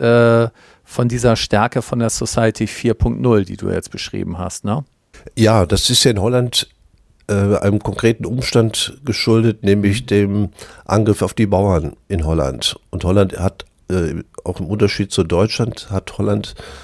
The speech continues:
Speaker 2: eine überwiegende Agrarstruktur, ist ein Agrarland, auch ein Agrarexportland. Also denke an die holländischen Gurken, die berühmten, und die holländischen Tomaten und so weiter. Und die leben natürlich davon. Das hat Deutschland nicht. Deutschland ist kein Agrarland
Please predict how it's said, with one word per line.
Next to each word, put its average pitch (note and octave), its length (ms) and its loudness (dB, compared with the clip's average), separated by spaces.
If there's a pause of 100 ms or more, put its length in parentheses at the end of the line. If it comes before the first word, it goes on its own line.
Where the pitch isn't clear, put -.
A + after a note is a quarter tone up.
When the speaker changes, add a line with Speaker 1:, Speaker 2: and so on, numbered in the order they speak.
(120)
Speaker 2:
eine F#2 220 0
überwiegende G2 480 4
Agrarstruktur, G2 960 0 (340)
ist - 160 -8
ein F2 40 -4
Agrarland, F#2 840 -2 (320)
auch - 180 0
ein E2+ 120 -2
Agrarexportland. E2+ 1400 -2
Also F2 400 -12
denke F#2+ 300 -6
an E2+ 100 -2
die E2 160 0
holländischen F2+ 480 -2
Gurken, G#2+ 320 2
die G#2 60 0
berühmten, G2 460 0
und E2+ 140 -2
die E2+ 40 2
holländischen F2 480 -2
Tomaten F#2 440 -4
und G2 140 -6
so - 120 -6
weiter. G#2 380 -8 (1300)
Und G2+ 140 -4
die G2 60 2
leben B2 200 4
natürlich F2 320 -2
davon. D#2 320 -2
Das E2 180 -2
hat - 160 0
Deutschland G#2 300 2
nicht. A#2+ 260 0
Deutschland F2+ 360 2
ist - 260 -4
kein G2 220 2
Agrarland F2+ 760 0